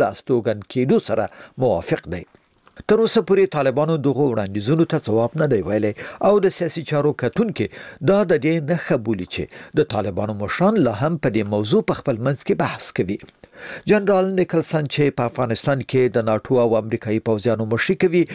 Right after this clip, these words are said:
وایي له کله چې د امریکا ولسمشر ډانلډ ټرمپ د تیر کال په وروستیو کې په افغانستان کې د هوایي حملو اجازه ورکړې ده، طالبانو ته درنې مرژوبلې اوښتې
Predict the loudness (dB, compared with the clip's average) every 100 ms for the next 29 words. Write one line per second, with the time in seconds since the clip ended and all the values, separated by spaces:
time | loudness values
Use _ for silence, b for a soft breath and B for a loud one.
0 | B B 2 4 2 -2 B B 2 2
1 | 2 0 0 0 0 2 2 0 0 -2
2 | -2 0 2 4 4 0 0 -4 -2 0
3 | 0 0 -2 0 0 0 -4 -14 0 2
4 | 2 2 0 0 -6 -6 0 2 4 2
5 | 0 2 2 0 -2 -2 0 0 0 0
6 | -2 2 0 0 -6 -2 0 2 2 2
7 | 2 -2 2 2 2 0 0 0 0 0
8 | 2 2 2 -2 -6 -2 0 2 2 2
9 | 0 0 0 0 0 2 2 2 0 -2
10 | -2 0 0 0 0 -4 -4